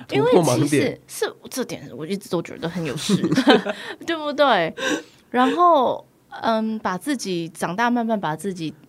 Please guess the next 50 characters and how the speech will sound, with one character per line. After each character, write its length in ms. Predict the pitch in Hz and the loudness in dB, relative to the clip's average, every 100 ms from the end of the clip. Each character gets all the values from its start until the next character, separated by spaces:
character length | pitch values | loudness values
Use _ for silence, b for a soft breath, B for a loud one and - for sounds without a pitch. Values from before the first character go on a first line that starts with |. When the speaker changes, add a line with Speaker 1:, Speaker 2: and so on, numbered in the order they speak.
| _ | _
Speaker 1:
变 160 | - 139 | -2 -2
漂 260 | 131 127 113 | 0 -2 0
亮。 40 | |
Speaker 2:
变 160 | 349 339 | 0 0
漂 200 | 359 349 | 0 0
亮， 300 | 311 - - | 0 -2 -6
慢 140 | 220 | -4
慢 200 | 220 196 | -2 -2
知 60 | 185 | -4
道 100 | 175 | -6
自 140 | 185 | -6
己 120 | 160 - | -10 -10
适 240 | - 208 | -8 -6
合 160 | 175 160 | -6 -6
什 200 | - - | -8 -10
么， 180 | - - | -12 -6
Speaker 1:
嗯。 240 | 135 117 123 | -6 -6 -10
Speaker 2:
去 260 | - 381 359 | -4 0 4
忍 160 | 175 165 | 4 2
受 200 | 294 269 | 0 0
那 60 | |
个 100 | 240 | -2
痛。 320 | 233 - 262 | -6 -8 -6
因 560 | 156 - - _ _ - | -6 -10 -20 _ _ -8
为 40 | |
整 200 | 349 214 | 0 0
形 200 | 220 233 | 2 2
也 80 | 240 | 2
没 120 | 214 | 2
有 120 | 285 240 | 0 4
在， 100 | 277 | 4
Speaker 1:
欸， 120 | 233 | 4
真 160 | 254 | 4
的 100 | 262 | 6
很 340 | 320 - - 180 | 4 2 2 2
痛。 100 | 254 | 6
Speaker 2:
整 240 | 311 247 170 | 4 6 4
形 200 | 269 285 | 2 0
没 100 | 311 | 0
有 120 | 370 | 0
在 140 | 285 277 | 2 0
舒 260 | - 240 | 0 -6
服 220 | 240 170 151 | -6 -8 -6
的 100 | - | -6
吧？ 140 | - | 0
Speaker 1:
没， 180 | 131 123 | 0 2
完 160 | 135 | -2
全 160 | 131 160 | -4 -4
没 240 | 113 110 | -6 -6
有。 80 | 107 | -8